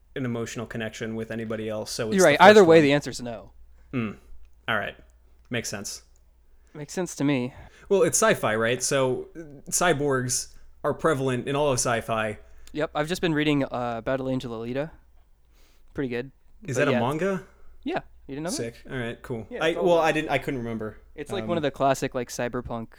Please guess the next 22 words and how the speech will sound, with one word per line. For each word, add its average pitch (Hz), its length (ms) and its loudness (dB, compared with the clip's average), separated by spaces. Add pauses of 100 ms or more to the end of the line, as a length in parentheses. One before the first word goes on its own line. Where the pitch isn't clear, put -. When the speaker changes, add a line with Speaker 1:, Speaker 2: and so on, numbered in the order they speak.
(200)
Speaker 2:
nineties 117 720 -6
manga 110 520 -10 (340)
types. 110 180 -12
Speaker 1:
Tight. 110 240 -6 (2750)
Can 180 120 2
Alita 160 300 2
Battle 147 280 2
Angel 175 200 2
have 185 160 2
sex? 190 360 -4
So 170 140 2
here's 185 220 6
the 165 80 -4
thing. 110 160 0
Here's 160 240 6
my 156 60 4
Speaker 2:
Yes, - 80 0
Speaker 1:
question, 143 260 0
Speaker 2:
that's 185 160 0
Speaker 1:
right? 175 40 6
Speaker 2:
like 165 260 2
a, 143 180 0